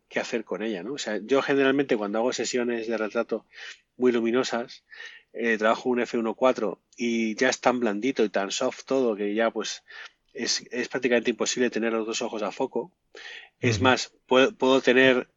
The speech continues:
Speaker 1: eh, el, el iris enfocado y las pestañas desenfocadas. Entonces, ¿qué más, no? O sea, yo creo que pasarse de un F uno dos
Speaker 2: Es
Speaker 1: No le
Speaker 2: jugársela,
Speaker 1: veo
Speaker 2: es jugársela, ¿no?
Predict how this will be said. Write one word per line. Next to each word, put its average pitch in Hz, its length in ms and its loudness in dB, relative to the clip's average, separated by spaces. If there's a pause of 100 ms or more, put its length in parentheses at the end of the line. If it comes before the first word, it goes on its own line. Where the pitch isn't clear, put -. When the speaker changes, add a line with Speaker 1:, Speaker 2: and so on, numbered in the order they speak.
Speaker 1:
eh, 117 880 0 (220)
el, 117 360 2
el 123 180 0
iris 139 440 2
enfocado 127 600 2
y 117 40 2
las 107 160 0
pestañas 117 500 0
desenfocadas. 113 680 -4 (920)
Entonces, 127 460 -4 (260)
¿qué 135 140 2
más, 120 280 0
no? 135 120 -4
O 147 80 -2
sea, 117 120 -4
yo 113 120 -2
creo 135 180 4
que 127 200 4
pasarse 131 640 2
de 139 140 4
un 135 140 2
F 131 180 -2
uno 123 180 0
dos 143 480 -2 (2250)
Speaker 2:
Es 113 140 -2
Speaker 1:
No 151 140 6
le 147 80 12
Speaker 2:
jugársela, 139 240 10
Speaker 1:
veo 117 260 6
Speaker 2:
es 117 140 0
jugársela, 110 500 2
¿no? 120 160 -10